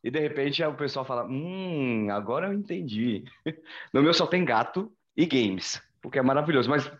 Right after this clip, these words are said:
voltando ao ponto, hoje a gente vai falar de TikTok, vai falar de TikTok em games e possíveis parcerias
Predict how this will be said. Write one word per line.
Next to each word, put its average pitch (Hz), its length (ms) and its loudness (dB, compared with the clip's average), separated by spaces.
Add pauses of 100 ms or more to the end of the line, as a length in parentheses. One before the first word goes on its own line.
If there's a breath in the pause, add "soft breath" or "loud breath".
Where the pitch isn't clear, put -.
(180)
voltando 175 320 2
ao 156 220 0
ponto, 139 360 -4 (360 loud breath)
hoje 180 180 4
a - 20 6
gente 185 100 6
vai 185 60 -2
falar 175 160 2
de - 80 -2
TikTok, 165 400 -4 (200)
vai 139 120 -4
falar 175 220 0
de 151 60 -2
TikTok - 440 -6
em 160 160 -2
games 143 400 -2 (340 loud breath)
e 165 240 0 (300 loud breath)
possíveis 160 320 -2
parcerias 160 580 0